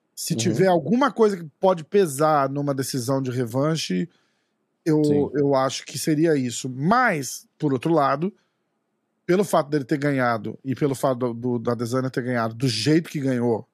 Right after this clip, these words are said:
Speaker 1: os caras vão conseguir
Speaker 2: Uhum.
Speaker 1: vender uma revanche muito bem vendida. Muito.
Speaker 2: Sim.
Speaker 1: Não foi uma luta morna, não foi uma, não foi aquela luta que você fala,
Speaker 2: Não, e
Speaker 1: "Caralho."
Speaker 2: vai ter aquele vídeo de highlight, vai mostrar
Speaker 1: Não,
Speaker 2: o nocaute
Speaker 1: é,
Speaker 2: do
Speaker 1: isso
Speaker 2: Poitin
Speaker 1: que
Speaker 2: em cima
Speaker 1: é
Speaker 2: dele,
Speaker 1: isso
Speaker 2: mostra o
Speaker 1: que
Speaker 2: nocaute do outro, ah, e
Speaker 1: Exatamente,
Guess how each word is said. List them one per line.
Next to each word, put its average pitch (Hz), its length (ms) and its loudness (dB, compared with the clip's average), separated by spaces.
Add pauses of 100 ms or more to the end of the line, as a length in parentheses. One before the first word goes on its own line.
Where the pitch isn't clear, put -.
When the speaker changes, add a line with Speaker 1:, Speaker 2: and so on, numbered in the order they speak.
(240)
Speaker 1:
os 127 80 -8
caras 127 240 0
vão 131 140 -4
conseguir 131 360 -4
Speaker 2:
Uhum. 117 60 0
Speaker 1:
vender 123 200 -2
uma 117 120 -2
revanche 117 480 -6
muito 131 500 -4
bem 127 160 -4
vendida. 110 400 -10 (640)
Muito. 160 360 4
Speaker 2:
Sim. 90 160 -4
Speaker 1:
Não 170 240 0
foi 190 220 2
uma 170 140 2
luta 156 300 0
morna, 156 640 2 (460)
não 156 200 0
foi 170 220 0
uma, 156 280 0 (240)
não 196 160 4
foi 269 180 4
aquela 233 260 4
luta 214 260 2
que - 60 -14
você 214 120 0
fala, 185 160 2
Speaker 2:
Não, 175 60 0
e - 20 -20
Speaker 1:
"Caralho." 311 400 4
Speaker 2:
vai 208 100 8
ter 233 100 6
aquele 226 280 6
vídeo 208 180 4
de 214 100 4
highlight, 196 600 8
vai 160 100 6
mostrar 185 380 8
Speaker 1:
Não, 185 80 8
Speaker 2:
o - 20 8
nocaute 302 300 8
Speaker 1:
é, - 60 2
Speaker 2:
do 262 80 4
Speaker 1:
isso 262 80 4
Speaker 2:
Poitin 156 200 8
Speaker 1:
que 165 60 4
Speaker 2:
em 156 60 2
cima 170 180 6
Speaker 1:
é 170 40 8
Speaker 2:
dele, 214 300 12
Speaker 1:
isso 190 40 6
Speaker 2:
mostra 196 240 8
o 185 40 2
Speaker 1:
que 180 80 4
Speaker 2:
nocaute 185 400 8
do 185 140 8
outro, 208 500 12
ah, 226 200 10
e 208 40 10
Speaker 1:
Exatamente, 214 60 8